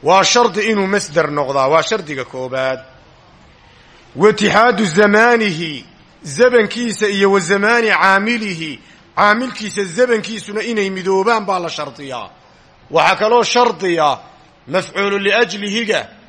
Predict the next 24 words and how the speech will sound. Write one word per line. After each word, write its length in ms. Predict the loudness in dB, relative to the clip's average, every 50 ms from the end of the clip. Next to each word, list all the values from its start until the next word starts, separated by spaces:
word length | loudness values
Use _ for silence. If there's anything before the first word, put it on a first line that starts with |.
| _ _ _ _ -12
wakhtigiisa 1040 | -2 2 2 2 2 0 -4 -8 -8 -6 -4 -2 -2 -2 -2 -4 -2 -2 -2 -2 -2 -6 -14 -20 -20 _ _ _ _ _ _ _ -4
iyo 240 | -2 0 2 2 2
caamilka 540 | 4 4 4 4 4 2 0 -2 -2 2
wakhtigiisu 580 | 4 4 4 2 -2 -6 -6 -4 -6 -6 -4 -4
inay 180 | -2 -2 -2 -4
isku 220 | -6 -6 -6 -6
mid 180 | -4 -4 -4 -4
yihiin, 280 | -6 -4 -4 -4 -4 -4
isku 240 | -6 -4 -4 -4
daqiiqad 520 | -2 -2 -4 -4 -2 -4 -2 0 0 0 0
inay 220 | -2 -4 -4 -4
dhacayaan. 560 | -4 -4 -4 -4 -6 -6 -6 -6 -6 -6 -8 -14 -20 -20 -20 -20 -20 -20 -20 -20 -20 -20 -20 -20 -20 -20 -20 -20 -8 0
Wa 140 | 4 4 4
itixaadu 560 | 4 2 2 4 4 4 4 4 4 2 0
faacilihimaa, 1120 | 4 4 4 4 4 4 4 2 2 2 0 2 2 0 2 4 4 6 6 4 2 -2 -8 -14 -20 -20 -20 -20 -20 -20 _ _ _ _ -20 -6 -4
faacilkoogu 800 | -2 0 0 -2 -2 -6 -8 -8 -4 0 2 2 2 0 -2 -4
inuu 260 | -4 -2 -2 0 -2
midoobo 600 | -2 -2 0 2 4 4 4 6 4 4 2 4
ayaa 280 | 2 2 4 4 2
la 140 | 2 0 -2
shardiyaa, 680 | -4 -4 -6 -8 -8 -8 -6 -4 -2 0 -2 -2 -4 -8 -12 -18 -20 -20 _ _ _ _ _ _ _ _ _
oo 160 | 2 2 4 4
mafcuulu 500 | 2 -2 -4 -4 -4 -2 -2 0 0 0
liajlihiga 920 | 2 2 2 2 2 0 -2 -4 -4 -2 0 -2 0 0 0 -2 -2 -6